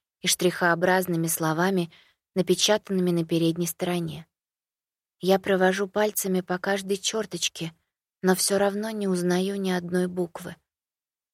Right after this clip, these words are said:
Со слабой надеждой, что на обратной стороне будет надпись на английском,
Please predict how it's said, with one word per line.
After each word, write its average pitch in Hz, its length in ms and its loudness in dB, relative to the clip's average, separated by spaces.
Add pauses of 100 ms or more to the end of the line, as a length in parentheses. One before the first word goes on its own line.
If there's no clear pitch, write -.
(140)
Со 185 220 0
слабой 202 400 4
надеждой, 180 640 2
что - 200 -2
на 170 160 4
обратной 180 440 2
стороне 175 480 0
будет 170 320 -2
надпись 175 400 -2
на 160 120 0
английском, 175 640 -4